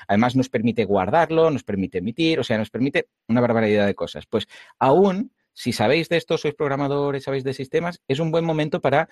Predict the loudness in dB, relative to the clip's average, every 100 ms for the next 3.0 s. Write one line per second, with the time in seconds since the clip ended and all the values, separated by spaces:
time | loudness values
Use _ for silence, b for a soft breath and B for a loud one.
0 | b 0 0 2 -2 -2 -2 -2 0 -2
1 | -2 -2 -2 -4 -10 -6 -2 -2 B B
2 | B B 0 4 6 6 4 4 0 0